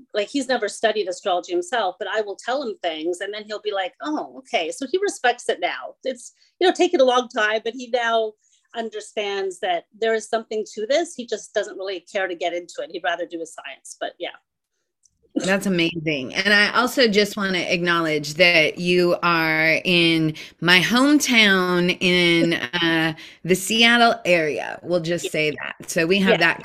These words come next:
Speaker 2: connection too. So
Speaker 1: Yeah.
Speaker 2: for people that are just starting at, like, the very basic level, Mercury in retrograde, when does it happen? Why does it happen? What does that mean? How long does it last?
Speaker 1: Okay, so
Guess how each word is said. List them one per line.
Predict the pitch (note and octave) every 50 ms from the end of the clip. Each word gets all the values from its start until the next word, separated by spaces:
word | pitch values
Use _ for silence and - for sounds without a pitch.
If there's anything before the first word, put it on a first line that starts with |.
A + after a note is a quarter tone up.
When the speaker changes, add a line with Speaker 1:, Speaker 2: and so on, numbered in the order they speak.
| - _
Speaker 2:
connection | D#3+ D#3 - _ - - - E3 D#3+ D#3+
too. | - - E3+ C3 G#2 - - - - - - - -
So | - - D4
Speaker 1:
Yeah. | D4+
Speaker 2:
for | - D#4+ D#4 D4+
people | - F4+ A4 - - D5 C5+ A#4+ A#4+
that | G#4+ F4+ F4 - - -
are | A#3+ C4 B3+ B3 A#3+
just | G#3+ F#3+ B3 C4+ B3+ -
starting | - - - A#3+ A#3 A#3 A#3 A3+ A3 A3 G#3+ G#3 G3 F#3+ F#3 F3+ F#3 - - - - - _ _
at, | G#3 G#3+ - -
like, | G3+ G3+ G3+ G3+ G3
the | G3+ G#3 G3
very | F#3+ F#3 F3+ F#3+ A#3 A#3+ A#3+ A#3 A3 G#3+ G3+
basic | F#3+ E3+ F3+ F#3 F3+ E3+ - F3 - -
level, | D#3+ D3 A#2+ F2+ E2+ F2+ F#2 - _ _ _ _ _ _ _ _ _ _ _
Mercury | - G3+ A3 B3 C4+ C4+ C4+ - C#4 C#4 C#4 C#4 C4+
in | C4+ C4 A#3+ G#3
retrograde, | G#3 G3+ G3+ - G3+ F#3 F3 F3 F#3 F3+ F3+ E3+ E3 E3 E3 E3 D#3+ - - - _ _
when | - D3+ D#3 G3+ A3+ B3 B3
does | A#3 A#3 A3
it | A#3 G#3+ -
happen? | G3+ G#3+ G#3+ G#3+ G#3 G#3 G#3+ G#3 G#3 G3+ G3+ F#3+ E3+ D3+ C#3+
Why | F3+ F#3 G3+ A3
does | A3 G#3+
it | G#3+ G3+
happen? | G3+ G3+ G#3 G#3 G3+ G3+ G3 G#3 G3+ G3 G3 F#3
What | F#3 F3+
does | F3+ F3
that | E3+ E3 - - -
mean? | F#3+ G#3+ G#3+ G#3 G#3 G3+ G3+
How | G3 F3 F3 D#3+
long | D#3+ D#3+ E3 D#3+ D#3
does | D3+ D3
it | D#3 - -
last? | F#3+ G#3+ A3 G#3 G#3 G#3 G3 G3 F#3+ F#3+ F#3 F3 - - - - - - - - _ _ _ _ -
Speaker 1:
Okay, | A3+ A3 - - - - - -
so | - - - C4 B3 A#3 A3 -